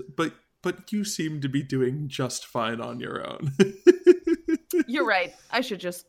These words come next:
Speaker 2: go wait on the ship.
Speaker 1: Yep.
Speaker 2: <laughs>
Speaker 1: Uh,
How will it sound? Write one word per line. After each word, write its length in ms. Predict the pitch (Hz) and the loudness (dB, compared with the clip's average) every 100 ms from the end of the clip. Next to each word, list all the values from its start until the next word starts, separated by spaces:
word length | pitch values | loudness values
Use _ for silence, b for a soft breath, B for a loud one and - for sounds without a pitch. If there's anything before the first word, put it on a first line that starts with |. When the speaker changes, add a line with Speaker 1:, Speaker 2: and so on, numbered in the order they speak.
| - | -8
Speaker 2:
go 120 | 160 | -6
wait 240 | 160 170 175 | -4 -4 -2
on 140 | 180 | -4
the 80 | 180 | -6
ship. 380 | - - 139 - - - - | -10 -10 -12 -14 -14 -8 -4
Speaker 1:
Yep. 260 | 127 - - | -4 -4 4
Speaker 2:
<laughs> 560 | 302 269 277 254 - 269 - - | 4 6 2 0 -8 -10 -14 -12
Speaker 1:
Uh, 240 | 120 113 | -10 -8